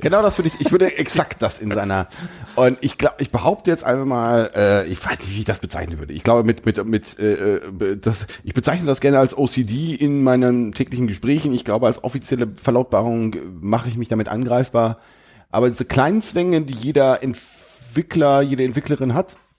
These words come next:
und, äh, äh, ich glaube, These, jeder, jede hat die, nur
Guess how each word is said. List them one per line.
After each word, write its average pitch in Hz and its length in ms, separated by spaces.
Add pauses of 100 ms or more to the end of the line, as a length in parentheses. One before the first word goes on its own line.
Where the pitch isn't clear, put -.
(420)
und, 120 600
äh, 104 880
äh, 90 60
ich - 120
glaube, 190 320 (160)
These, 175 400 (300)
jeder, 196 460 (100)
jede 156 400
hat 156 100 (380)
die, 147 320 (160)
nur 127 360